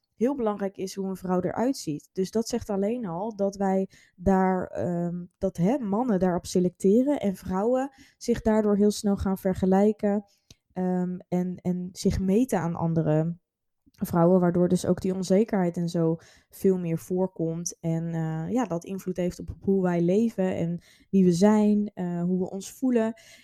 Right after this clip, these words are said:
En ja, dat vind ik gewoon best wel ernstig in die zin dat ik zie, en zeker bij de wat jongere generatie, in, in, in wat voor wereld die opgroeien, nou, dat is best wel iets waar ik, waarvan ik denk van, nou, als ik nu die leeftijd zou hebben, dan,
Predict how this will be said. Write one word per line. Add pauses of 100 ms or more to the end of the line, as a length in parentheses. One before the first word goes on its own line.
(100)
En
ja,
dat
vind
ik
gewoon
best
wel
ernstig
in
die
zin
dat
ik
zie,
en
zeker
bij
de
wat
jongere
generatie,
in,
in,
in
wat
voor
wereld
die
opgroeien,
nou,
dat
is
best
wel
iets (600)
waar
ik,
waarvan
ik
denk
van,
nou,
als
ik
nu
die
leeftijd
zou
hebben,
dan,